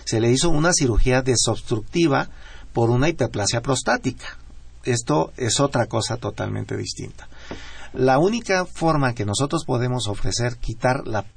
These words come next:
próstata de manera completa es cuando tenemos el diagnóstico de un tumor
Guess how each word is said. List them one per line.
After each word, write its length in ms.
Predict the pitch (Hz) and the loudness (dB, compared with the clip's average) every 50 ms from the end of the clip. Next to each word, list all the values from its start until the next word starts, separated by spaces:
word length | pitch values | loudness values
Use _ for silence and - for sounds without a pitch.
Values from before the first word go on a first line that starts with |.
| - - - - | -18 -18 -6 -2
próstata 460 | - 139 135 - - 120 113 117 101 | 0 0 2 2 0 -2 -2 0 0
de 100 | 104 101 | 0 0
manera 320 | 98 104 110 139 170 165 - | 0 0 0 0 0 0 -2
completa 600 | - 107 98 90 - 113 113 107 - 143 160 202 - - - - - - - - - - - - - | -2 -4 -4 -2 0 0 0 0 0 -2 -4 -4 -6 -12 -18 -18 -18 -18 -18 -18 -20 -20 -12 -4 0
es 300 | 135 135 156 160 - - - - | 2 2 2 2 -2 -4 -6 -6
cuando 260 | - - 110 107 104 101 | -4 -4 -2 -2 -2 -2
tenemos 380 | 107 101 107 120 139 160 - | -2 -2 0 0 0 0 0
el 80 | 131 110 | -2 -2
diagnóstico 580 | 101 95 95 104 127 143 - 170 - - 151 131 | -2 -2 -2 0 -2 0 0 0 0 0 2 0
de 80 | 113 | 0
un 200 | 110 113 131 - | 0 0 -2 -2
tumor 480 | - 123 113 110 117 127 139 160 - 220 | -2 -2 -2 0 0 2 0 0 -2 -6